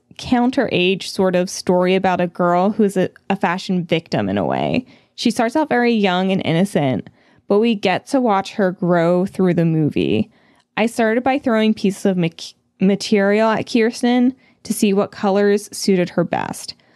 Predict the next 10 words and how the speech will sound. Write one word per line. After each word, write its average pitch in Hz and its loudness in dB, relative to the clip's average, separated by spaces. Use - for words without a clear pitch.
I 196 -2
hardly 220 0
used 214 2
wigs 170 0
because 190 0
they 185 2
weren't 175 0
right 135 -2
for 113 -2
her. 87 -2